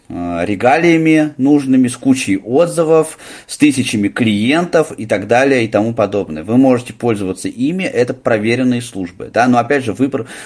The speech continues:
вы сами выбираете, смотрите, читаете, там, изучаете и так далее и тому подобное. И третий, э, важный, э, момент – это если вы прибегаете к услугам все-таки бухгалтера,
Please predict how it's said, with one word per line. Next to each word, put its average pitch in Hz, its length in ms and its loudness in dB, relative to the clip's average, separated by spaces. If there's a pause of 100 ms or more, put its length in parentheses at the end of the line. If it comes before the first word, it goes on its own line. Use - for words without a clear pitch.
вы 117 100 -2
сами 120 300 2
выбираете, 117 640 0
смотрите, 127 520 0
читаете, 101 600 -2
там, 82 260 -6
изучаете 120 640 -2
и - 160 -12
так 95 220 -4
далее 113 300 0
и - 20 -10
тому 101 200 -6
подобное. 87 580 -8 (520)
И 123 80 0
третий, 135 760 0 (300)
э, 92 420 -6
важный, 98 680 0 (100)
э, 85 340 -10
момент – 98 580 -2 (100)
это 131 460 -2
если 110 520 0
вы 110 260 2
прибегаете 98 680 -2
к - 100 -20
услугам 90 380 -10
все-таки 85 400 -12
бухгалтера, 110 760 -2